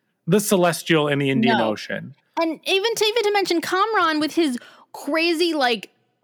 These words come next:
Speaker 2: you know, Vanya level, uh, uh, you know, to give an Umbrella Academy reference, Victor Vanya, to these, these incredible, like, surges of power in a parking lot,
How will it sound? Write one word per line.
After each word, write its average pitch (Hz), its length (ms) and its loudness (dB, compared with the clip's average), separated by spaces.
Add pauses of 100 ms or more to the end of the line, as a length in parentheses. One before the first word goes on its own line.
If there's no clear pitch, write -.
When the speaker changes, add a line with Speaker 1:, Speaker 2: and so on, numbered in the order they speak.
(220)
Speaker 2:
you 254 180 0
know, 202 300 0 (120)
Vanya 233 920 0
level, 220 680 0 (260)
uh, 214 380 0 (440)
uh, 156 80 -8
you 202 220 -4
know, 175 140 -2
to 175 80 -10
give 214 140 -2
an 208 60 -2
Umbrella 262 360 0
Academy 208 340 -2
reference, 202 460 -2
Victor 208 280 -4
Vanya, 233 360 0 (180)
to 302 200 -2
these, 269 260 -2
these 277 160 0
incredible, 381 920 -2 (260)
like, 254 680 -2 (360)
surges 320 840 0
of 202 220 -2
power 254 500 0
in 269 100 0
a 262 60 0
parking 349 580 -2
lot, 226 400 0